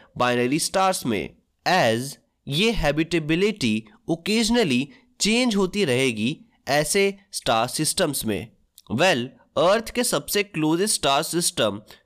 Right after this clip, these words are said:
जो अल्फा सेंटोरी स्टार सिस्टम है, वो भी बाइनरी पेयर of stars include करता है, अल्फा सेंटोरी A और अल्फा सेंटोरी B। एक थर्ड स्टार प्रॉक्सिमा सेंटोरी इस स्टार सिस्टम से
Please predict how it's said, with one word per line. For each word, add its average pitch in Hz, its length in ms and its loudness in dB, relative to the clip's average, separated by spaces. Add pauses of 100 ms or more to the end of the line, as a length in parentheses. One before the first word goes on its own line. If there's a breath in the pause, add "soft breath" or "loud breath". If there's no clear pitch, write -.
(120)
जो 190 260 0 (180 loud breath)
अल्फा 175 460 0
सेंटोरी 147 580 -2
स्टार 131 320 -2
सिस्टम 139 500 -2
है, 101 260 -4 (220)
वो 143 180 0
भी 156 240 -2 (280 soft breath)
बाइनरी 170 440 0
पेयर 208 320 0
of 208 120 0
stars 190 460 0
include 175 360 0 (100)
करता 131 300 0
है, 104 260 -2 (260)
अल्फा 180 300 0
सेंटोरी 165 640 0
A 135 260 0 (280 loud breath)
और 143 120 2
अल्फा 160 400 -2
सेंटोरी 139 500 0
B। 110 300 -2 (600)
एक 190 280 0
थर्ड 214 560 0
स्टार 101 380 0 (340)
प्रॉक्सिमा 185 440 -2
सेंटोरी 165 680 0 (200 loud breath)
इस 175 140 -2
स्टार 185 280 0
सिस्टम 220 540 -2
से 110 340 -2